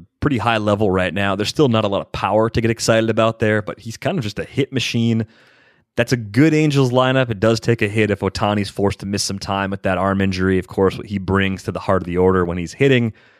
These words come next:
is a pretty nice lift. Uh, but David Fletcher is just, uh,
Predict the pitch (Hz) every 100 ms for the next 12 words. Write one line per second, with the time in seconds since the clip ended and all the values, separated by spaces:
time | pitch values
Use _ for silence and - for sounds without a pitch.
0 | _ _ 82 107 98 - 120 104 92 -
1 | 92 104 95 - 98 98 95 - _ _
2 | _ _ 85 87 85 120 262 - 120 143
3 | 127 104 95 95 90 - 92